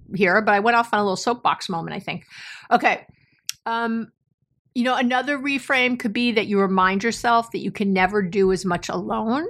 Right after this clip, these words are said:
as you could if you involved others, right? That's something I try to remind myself of. And that ensures that things happen, of course, more smoothly when you involve others. You know, small things don't get missed. You have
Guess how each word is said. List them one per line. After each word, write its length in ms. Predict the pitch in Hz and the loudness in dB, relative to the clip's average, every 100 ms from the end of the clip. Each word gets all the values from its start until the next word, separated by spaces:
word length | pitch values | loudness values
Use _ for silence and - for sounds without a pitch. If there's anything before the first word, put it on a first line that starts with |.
| 539 | -2
as 200 | 226 175 | -2 -2
you 80 | 190 | -6
could 300 | - 196 196 | -2 0 0
if 160 | 240 | 0
you 120 | 202 185 | 2 2
involved 500 | 175 180 180 185 - | 2 4 4 4 -2
others, 640 | - 160 247 370 440 - - _ _ _ _ - | -10 0 4 4 2 -8 -16 _ _ _ _ -8
right? 340 | 180 269 359 _ - | -4 -2 -4 _ -2
That's 180 | 226 | -2
something 260 | - 220 190 | 0 -2 0
I 100 | 180 | -2
try 200 | - 214 | 2 2
to 60 | 220 | 2
remind 260 | 233 226 | -2 -2
myself 360 | 240 247 254 254 | -2 -2 -4 0
of. 200 | 262 277 _ - - - - | -2 -2 _ -20 -20 -20 -2
And 200 | 214 220 | 2 4
that 220 | 220 226 | 4 2
ensures 420 | 262 233 254 233 | 2 0 2 2
that 160 | 233 196 | 0 -2
things 240 | 226 214 | -2 -2
happen, 500 | - 202 202 208 196 - - - | 0 0 2 0 0 -2 -12 -14
of 140 | - | -2
course, 260 | 226 202 196 | 2 2 2
more 160 | 175 | -4
smoothly 600 | - - 208 233 285 302 | -4 2 4 4 2 0
when 140 | 302 285 | 0 -2
you 100 | 285 | -2
involve 320 | 285 277 269 | 2 4 6
others. 300 | 269 254 247 | 2 2 -2
You 80 | 202 | 0
know, 140 | 202 | 0
small 400 | - - 214 220 | -4 -2 2 2
things 260 | 220 233 196 | 2 -2 0
don't 220 | 190 180 | -2 -2
get 160 | 160 | -4
missed. 580 | 175 202 254 285 285 - - - - - | -4 0 2 2 0 -6 -18 -20 -14 0
You 120 | 220 | 2
have 200 | 208 | 2